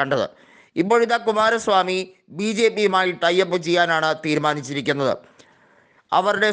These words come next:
സീറ്റ് ഷെയറിംഗ് ഫോർമുല ഇരുപത് എട്ട് എന്ന രീതിയിലേക്ക് മാറും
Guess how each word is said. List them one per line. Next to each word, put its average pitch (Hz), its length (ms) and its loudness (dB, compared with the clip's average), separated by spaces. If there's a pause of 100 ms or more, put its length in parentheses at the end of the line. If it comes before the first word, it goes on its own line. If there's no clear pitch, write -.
സീറ്റ് 208 380 -2
ഷെയറിംഗ് 196 500 0
ഫോർമുല 196 560 2 (340)
ഇരുപത് 226 360 2 (180)
എട്ട് 190 220 2 (140)
എന്ന 190 120 0 (140)
രീതിയിലേക്ക് 185 520 2 (260)
മാറും 196 300 2